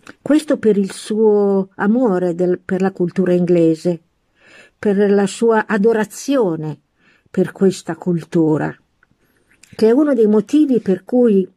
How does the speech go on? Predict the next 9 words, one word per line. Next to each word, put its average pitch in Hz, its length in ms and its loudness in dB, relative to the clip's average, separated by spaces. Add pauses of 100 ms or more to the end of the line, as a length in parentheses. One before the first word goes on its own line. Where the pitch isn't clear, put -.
(1040)
egli 226 360 0
si 220 180 -2
arruolò 196 600 0
tra 190 160 -6
i 170 60 -4
partigiani 165 920 -4 (760)
dopo 190 380 0
l'otto 170 320 0
settembre. 156 880 -6